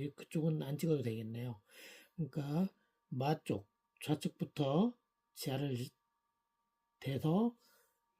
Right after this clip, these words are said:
어, 마가 육십오니까 육십오. 아, 여기가 지금 오십오 점이 잘 찍혔나 다시 한번 볼게요.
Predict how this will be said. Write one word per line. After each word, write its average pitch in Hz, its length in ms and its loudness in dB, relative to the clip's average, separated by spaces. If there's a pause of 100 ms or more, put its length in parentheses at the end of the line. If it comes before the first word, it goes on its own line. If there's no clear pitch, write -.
(460)
어, 131 220 -2
마가 151 320 4
육십오니까 165 420 6
육십오. 156 920 8 (1300)
아, 135 120 -4
여기가 139 220 0
지금 139 200 -2
오십오 143 380 4
점이 156 520 4 (640)
잘 156 220 -2
찍혔나 175 360 4
다시 139 200 -2
한번 135 200 -2
볼게요. 135 640 -2